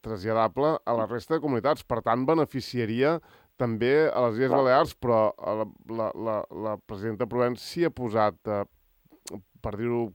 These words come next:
Speaker 1: col·loquialment, de cul, de dir que no, que no en vol ni sentir parlar.
Speaker 2: Clar, perquè té ordres directament del seu president que digui que no, no pensa en Balears, per molt president de Balears que sigui. Pensa en mantenir un lloc dins la seva estructura i pensa en complir unes ordres.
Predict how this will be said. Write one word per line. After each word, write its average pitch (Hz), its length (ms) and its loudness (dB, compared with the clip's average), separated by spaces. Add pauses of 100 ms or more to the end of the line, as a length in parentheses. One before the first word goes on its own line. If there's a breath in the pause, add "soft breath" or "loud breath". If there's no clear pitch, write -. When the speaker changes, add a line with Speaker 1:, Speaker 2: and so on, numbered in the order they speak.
(120)
Speaker 1:
col·loquialment, 117 600 -2
de 135 100 2
cul, 147 440 0
de 107 200 -2
dir 101 160 -8
que 135 120 -2
no, 120 200 0
que 113 100 -8
no 110 60 -4
en 107 80 -6
vol 107 140 0
ni 101 60 -6
sentir 107 280 -8
parlar. 127 360 -4 (540)
Speaker 2:
Clar, 98 480 4
perquè - 240 0
té 76 480 6
ordres 87 460 6
directament 87 580 4
del 82 100 -6
seu 82 120 -2
president 101 520 6
que 143 80 4
digui 98 200 4
que - 120 -4
no, 73 240 -4 (220)
no 90 140 0
pensa 92 580 4
en 85 100 -4
Balears, 80 500 4
per 73 100 -2
molt 80 160 2
president 80 260 0
de 85 100 4
Balears 76 300 2
que 85 80 -8
sigui. 73 300 -8 (640)
Pensa 90 260 0
en 120 60 2
mantenir 82 340 -2
un 78 100 -4
lloc 98 300 4
dins 82 140 -2
la 80 60 -10
seva 78 180 0
estructura 135 560 4
i 151 60 2
pensa - 260 -4
en 78 80 -2
complir 85 280 -4
unes 104 140 -2
ordres. 85 320 0